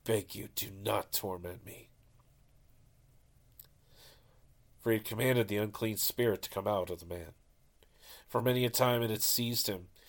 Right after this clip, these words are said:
He was kept under guard and bound with chains and shackles, but he would break the bonds and be driven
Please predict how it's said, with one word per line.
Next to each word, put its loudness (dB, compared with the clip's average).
He 0
was 2
kept 4
under 0
guard 6
and -10
bound 2
with -10
chains -4
and -10
shackles, -2
but -2
he 0
would -2
break 4
the -2
bonds 6
and -6
be -8
driven 0